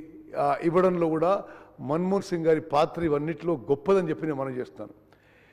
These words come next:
చివరిగా నేను ఆ రోజు తెలంగాణ కాంగ్రెస్ పార్టీ నుంచి ప్రతినిధిగా ఒక విషయం ఈరోజు on record చెప్పదలుచుకున్నా. ఆ రోజు తెలంగాణ రాష్ట్రం ఇవ్వాలనా వద్దా,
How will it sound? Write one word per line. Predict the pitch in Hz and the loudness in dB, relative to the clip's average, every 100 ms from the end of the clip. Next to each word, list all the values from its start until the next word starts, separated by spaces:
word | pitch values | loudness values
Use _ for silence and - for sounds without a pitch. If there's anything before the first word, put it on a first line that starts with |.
| _ - | _ 4
చివరిగా | 208 226 226 226 208 196 - - - 143 | 8 8 8 10 8 6 -2 -14 -12 0
నేను | 151 214 214 | 6 8 10
ఆ | |
రోజు | 202 214 185 208 190 - - - - - | 10 8 8 4 2 -2 -12 -18 -20 0
తెలంగాణ | 170 190 202 202 202 | 4 6 6 4 4
కాంగ్రెస్ | - 170 180 190 185 175 | 4 2 4 2 2 2
పార్టీ | 170 170 | 2 2
నుంచి | 165 160 165 | -4 -4 -4
ప్రతినిధిగా | - 151 139 175 160 165 160 147 - - - - - 143 | 0 2 2 0 2 4 6 4 0 -16 -20 -20 -12 -2
ఒక | 156 | 0
విషయం | 147 - 190 180 | 0 2 2 4
ఈరోజు | 170 165 - 147 | 2 2 2 2
on | 175 | 2
record | 160 160 170 | -2 2 0
చెప్పదలుచుకున్నా. | - 143 151 131 - 120 110 - _ - - - - | 2 -2 -2 -6 -10 -14 -14 -18 _ -20 -20 -20 0
ఆ | 165 | 6
రోజు | 226 247 240 240 226 - - - - - _ - | 8 8 8 4 4 -2 -14 -20 -20 -20 _ 2
తెలంగాణ | 190 220 220 226 226 220 | 6 6 4 4 6 8
రాష్ట్రం | 208 185 190 185 - 208 220 220 - - - - - _ _ - | 8 8 6 4 2 4 4 2 -4 -16 -20 -20 -20 _ _ -4
ఇవ్వాలనా | 156 156 190 196 202 | 0 6 8 8 8
వద్దా, | 202 160 123 147 | 8 6 4 2